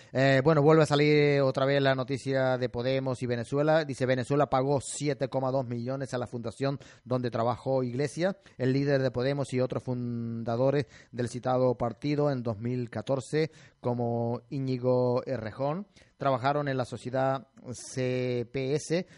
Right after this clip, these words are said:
durante el mandato del presidente venezolano Hugo Chávez. Eh,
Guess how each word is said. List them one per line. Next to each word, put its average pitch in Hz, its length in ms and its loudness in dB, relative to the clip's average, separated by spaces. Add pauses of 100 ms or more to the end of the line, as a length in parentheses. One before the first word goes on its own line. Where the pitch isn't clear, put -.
(100)
durante 143 640 -2
el 127 100 0
mandato 135 520 0
del 139 140 -2
presidente 131 600 -4
venezolano 131 600 -2
Hugo 131 300 -2
Chávez. 101 320 -6 (720)
Eh, 127 560 0